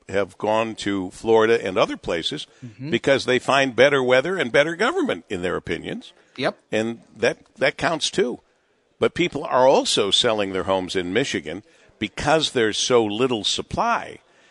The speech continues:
Speaker 1: It is, uh, absolutely a seller's market and not so good for a buyer because there's not much supply, and that
Speaker 2: Mm-hmm.
Speaker 1: means prices go up. Plain and simple.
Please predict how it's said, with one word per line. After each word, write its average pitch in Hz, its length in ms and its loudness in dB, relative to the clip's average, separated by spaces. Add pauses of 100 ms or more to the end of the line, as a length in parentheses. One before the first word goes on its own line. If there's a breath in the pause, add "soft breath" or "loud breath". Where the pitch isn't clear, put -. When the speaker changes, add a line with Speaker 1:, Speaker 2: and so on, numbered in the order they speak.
(240 soft breath)
Speaker 1:
It 113 160 0
is, 104 240 0
uh, 101 160 2
absolutely 127 680 -2
a 92 60 -2
seller's 196 540 -2
market 78 440 -8
and 98 200 -6
not 131 200 -2
so 156 160 -2
good 139 260 -6
for 107 160 -6
a 95 60 -2
buyer 170 380 -2
because 110 320 -4
there's 120 180 -6
not 95 180 -2
much - 300 -8
supply, 101 680 -2 (380 soft breath)
and 90 140 -6
that 110 100 2
Speaker 2:
Mm-hmm. 104 80 -6
Speaker 1:
means 101 220 -6
prices 95 480 -2
go 87 240 -2
up. 69 260 -10 (1900)
Plain 90 240 -6
and 82 140 -8
simple. - 380 -10